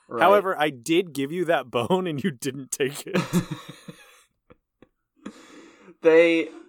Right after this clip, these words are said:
Speaker 1: there isn't a lot of relevant crossover from the last movie to this one. Um,
Speaker 2: Mm-hmm.
Speaker 1: but there is a good deal of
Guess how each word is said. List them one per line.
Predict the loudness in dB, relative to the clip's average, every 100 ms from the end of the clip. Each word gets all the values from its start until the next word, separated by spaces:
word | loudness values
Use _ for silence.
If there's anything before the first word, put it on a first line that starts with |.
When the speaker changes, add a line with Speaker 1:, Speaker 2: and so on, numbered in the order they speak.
| _
Speaker 1:
there | 0 6 6
isn't | 6 0 0 -6 -2
a | 0
lot | 2 2 0 0
of | -2 -4 -6
relevant | -12 -12 -6 -2 2 2 2 -2 -6
crossover | -16 -12 -4 -4 -4 -6 -4 -4 -4 -4 -6
from | -8 -6 -6 -6 -10 -16 _ _ _
the | -8
last | -6 -6 -8 -12
movie | -14 -12 -12
to | -16 -20
this | -12 -12 -10
one. | -8 -6 -6 -12 -20 _ _ _ _ _ _ -4
Um, | 2
Speaker 2:
Mm-hmm. | 4 4 2 -4 -12 _ _ _ _
Speaker 1:
but | 2 6
there | 6
is | 6 6 6 4
a | 0 -2
good | 2 0 0
deal | 0 4 4
of | 4 2 0